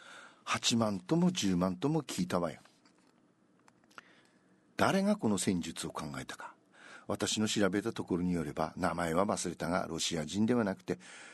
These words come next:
プロシア人の総参謀なんだそうだ。外国人だから平気でよその国の首都を焼き尽くすことができたんだ。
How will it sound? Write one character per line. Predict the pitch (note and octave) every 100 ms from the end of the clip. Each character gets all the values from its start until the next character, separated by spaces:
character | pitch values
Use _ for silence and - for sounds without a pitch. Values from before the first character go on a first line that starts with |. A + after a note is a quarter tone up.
| -
プ | - G2+
ロ | F#2
シ | - F#2+
ア | E2+
人 | G#2+ C3
の | D3+
総 | - G2+ E2+
参 | - C3 C3+
謀 | C3+ C#3
な | C3
ん | B2
だ | F2
そ | -
う | -
だ。 | - - _ _ _ _ _ _ _
外 | - G2 A2+
国 | B2+ A#2+ A2+
人 | D3 G#3+
だ | D#4
か | B3+
ら | A2+
平 | - A2
気 | F2+ G#2
で |
よ | C#3+ B2
そ | D3
の | D3+
国 | C3+ A2+
の | G#2+
首 | F2+ - - - - -
都 | B2+ B2+
を |
焼 | G#2+ E2 - -
き |
尽 | -
く | C#3+
す | -
こ | D3
と | -
が | F#2+ - -
で | G#2+
き |
た | -
ん | D#3
だ。 | -